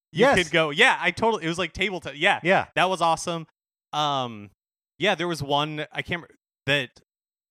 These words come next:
Speaker 1: what I was worried was that they were all gonna be, like, for the most part, just bad. Like, too hard,
Speaker 2: Mm-hmm.
Speaker 1: thoughtlessly made, you know, the stuff that I would do.
Speaker 2: Right.
Speaker 1: Um,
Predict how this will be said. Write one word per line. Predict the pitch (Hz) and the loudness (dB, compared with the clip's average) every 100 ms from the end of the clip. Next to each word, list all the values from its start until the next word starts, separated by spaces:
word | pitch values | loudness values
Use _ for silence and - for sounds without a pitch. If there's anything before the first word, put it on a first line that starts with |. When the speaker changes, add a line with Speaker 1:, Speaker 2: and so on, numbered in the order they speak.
| _ | _
Speaker 1:
what | 220 | -6
I | 180 208 | -2 -2
was | 247 143 | -4 -10
worried | 117 113 143 160 156 | -10 -8 -8 -8 -12
was | 123 | -14
that | 131 123 | -8 -6
they | |
were | 117 113 | -4 -4
all | 110 | -6
gonna | 120 104 | -12 -14
be, | 113 | -12
like, | 104 98 - _ - | -10 -10 -12 _ -14
for | |
the | 143 | -10
most | 127 - | -8 -8
part, | 127 107 | -10 -12
just | 104 _ | -18 _
bad. | 107 90 98 - _ _ | -14 -14 -18 -20 _ _
Like, | 123 - | -10 -10
too | - 208 202 | -10 -8 -6
hard, | 165 156 156 151 151 - | -4 -2 -2 -4 -10 -12
Speaker 2:
Mm-hmm. | 127 135 123 | -10 -6 -4
Speaker 1:
thoughtlessly | 139 156 165 - 165 160 | -4 -4 -10 -12 -12 -10
made, | 117 110 117 117 113 127 _ | -8 -6 -4 -6 -10 -16 _
you | 147 | -4
know, | 143 127 143 | 0 0 -2
the | 143 | -10
stuff | 160 214 202 | -6 -6 -2
that | 202 | -2
I | 196 | -2
would | 117 92 | -4 -10
do. | 92 101 - | -18 -20 -2
Speaker 2:
Right. | 165 110 - _ 151 | 0 0 -2 _ -4
Speaker 1:
Um, | 151 143 135 123 113 | -2 0 -2 -6 -14